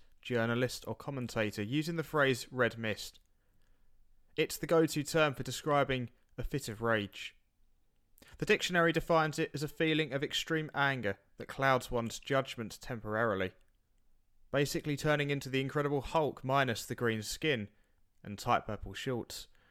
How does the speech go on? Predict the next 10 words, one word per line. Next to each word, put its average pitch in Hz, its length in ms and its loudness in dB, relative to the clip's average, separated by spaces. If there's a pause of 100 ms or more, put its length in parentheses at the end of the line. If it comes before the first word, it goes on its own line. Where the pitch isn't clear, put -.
(200)
before 170 220 0
shrinking 180 380 -2
back 170 200 8
into 151 160 -4
human 160 300 -2
form 147 380 -2
following 135 440 2
a 123 40 -2
destructive 117 640 -4
rampage. 101 640 -6